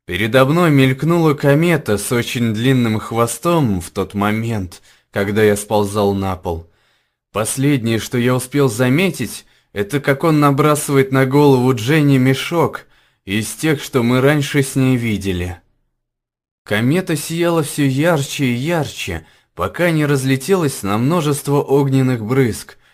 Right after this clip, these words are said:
но я уже не смотрел на них из дверного проёма. А потом я увидел несколько мужчин с фонариками,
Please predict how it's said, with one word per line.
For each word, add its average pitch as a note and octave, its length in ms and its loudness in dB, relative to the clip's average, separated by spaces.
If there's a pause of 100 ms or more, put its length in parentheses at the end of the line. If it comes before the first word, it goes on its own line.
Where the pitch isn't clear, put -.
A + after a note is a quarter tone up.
(200)
но F#2 120 -6
я D3+ 240 2
уже F#3 200 0
не F#3+ 120 0
смотрел G3 540 0
на B2+ 140 0
них A#2 300 -2
из A2 140 -6
дверного A2+ 560 0
проёма. A#2+ 720 -2 (800)
А F#2+ 140 -4
потом C#3 540 0
я F#2+ 240 -2
увидел G#3 400 2
несколько F#3+ 520 0
мужчин E3+ 400 -2
с D#3+ 60 -8
фонариками, A#2 920 -4